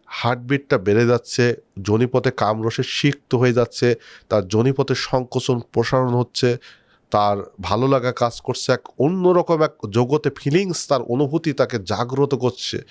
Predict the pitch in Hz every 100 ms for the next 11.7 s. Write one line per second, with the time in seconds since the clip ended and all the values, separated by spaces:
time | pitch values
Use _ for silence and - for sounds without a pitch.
0 | - - - - - 185 175 190 175 160
1 | 151 131 127 117 - - - - - -
2 | 110 120 147 202 - 123 110 - 104 127
3 | 131 135 143 143 120 - 98 113 - -
4 | 147 147 147 147 - - 147 - - 117
5 | 90 - _ _ _ - - 135 139 107
6 | 123 139 143 147 143 139 95 104 123 131
7 | 131 87 113 - - 123 120 - 139 143
8 | - 151 - 139 127 - - - 95 -
9 | - - - 170 190 147 120 92 123 -
10 | 147 143 143 135 143 - 120 - 107 95
11 | 110 123 135 104 110 - 123